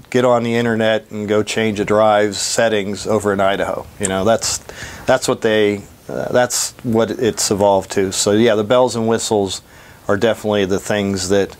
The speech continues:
uh, we're, we're seeing out there as the differences, you know, between the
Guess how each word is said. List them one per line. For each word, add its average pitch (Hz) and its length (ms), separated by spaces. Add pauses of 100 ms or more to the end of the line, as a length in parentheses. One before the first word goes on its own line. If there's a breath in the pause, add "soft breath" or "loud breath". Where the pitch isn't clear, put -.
(500 loud breath)
uh, 92 300
we're, 101 280 (280)
we're 110 100
seeing 104 380
out 95 240
there 95 420 (140)
as 107 240
the 107 100
differences, 98 920
you 101 60
know, 92 100
between 98 720 (640 loud breath)
the 95 380